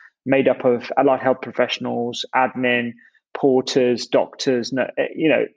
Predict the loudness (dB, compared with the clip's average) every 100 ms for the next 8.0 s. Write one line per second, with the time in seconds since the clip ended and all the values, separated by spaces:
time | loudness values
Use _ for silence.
0 | 0 2 4 4 2 0 -2 -4 -6 -8
1 | -2 0 2 4 4 4 0 0 -2 -2
2 | -2 -4 -8 -8 -8 -8 -10 -6 -4 -4
3 | -6 -6 -4 -4 -4 -2 0 -2 0 2
4 | 2 -2 -10 -10 -2 2 4 2 -2 -10
5 | _ _ _ -4 0 0 0 -2 -2 0
6 | 0 2 0 0 0 0 -2 -4 -4 -2
7 | 0 0 0 -2 -4 -6 -6 0 2 4